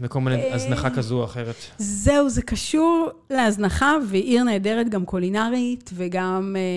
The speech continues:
Speaker 2: נופים, והמון דברים לעשות. אולי זה עוד יקרה לה.
Speaker 1: כן, הגנים הבאים, כל מיני מקומות כאלה שאין יפ-, אין, אין יפים מהם בארץ,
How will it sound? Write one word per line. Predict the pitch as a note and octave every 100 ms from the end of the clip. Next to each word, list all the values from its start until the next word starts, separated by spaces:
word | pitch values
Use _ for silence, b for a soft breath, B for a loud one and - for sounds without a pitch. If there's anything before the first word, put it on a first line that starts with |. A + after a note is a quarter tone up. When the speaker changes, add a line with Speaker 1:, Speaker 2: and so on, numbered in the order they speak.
| F3
Speaker 2:
נופים, | E3 E3 - - A#3+ A#3 A3+ A3+ G#3+
והמון | F3+ F3+ F3+ F3+ G3 A3+
דברים | A3 A3+ A3
לעשות. | G3+ F#3 B3+ B3+ B3+ B B B B
אולי | A3 C4
זה | D4+
עוד | E4
יקרה | D#4+ - C4+ C4+
לה. | A3 F3+ - _ _ _ _ -
Speaker 1:
כן, | G3
הגנים | D3+ A#2 C#3
הבאים, | D3 A#2+ C#3+
כל | A2 D#3
מיני | E3
מקומות | - C3 D3
כאלה | E3 D3
שאין | C3+ C3 - C#3
יפ-, | D#3+ C#3+ -
אין, | C#3 D#3+
אין | E3 D3+
יפים | F3+ D#3 - D#3
מהם | B2 A#2 A2
בארץ, | A2 A2 A#2 A2+ -